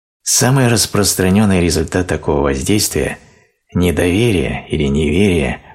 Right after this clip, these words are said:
в иррациональный остаток, что неизбежно раскалывает личность человека.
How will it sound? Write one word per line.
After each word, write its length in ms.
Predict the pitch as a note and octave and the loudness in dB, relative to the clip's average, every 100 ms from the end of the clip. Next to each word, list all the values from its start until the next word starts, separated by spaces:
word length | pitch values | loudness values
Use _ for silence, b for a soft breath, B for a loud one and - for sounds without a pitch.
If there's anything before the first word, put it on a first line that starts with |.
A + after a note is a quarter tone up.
| - | -6
в 140 | E2 | -2
иррациональный 720 | D2+ D2 - C#2 C2+ C#2+ C2+ | 0 -2 -2 -2 -2 -2 -2
остаток, 460 | - - - - - - _ _ _ _ _ _ | -2 -4 -4 -8 -12 -20 _ _ _ _ _ _
что 240 | - - | -8 -2
неизбежно 720 | D2+ C#2+ B1+ C#2+ G#2+ E2+ D2 | -2 -2 -2 -2 -2 0 -2
раскалывает 720 | C2 - - F2 E2 C#2+ C2+ C#2+ | -2 -4 -2 -2 0 -2 -4 -4
личность 420 | C2+ - C#2 - | -4 -4 -4 -4
человека. 500 | - C2+ C2 - | -4 -4 -4 -8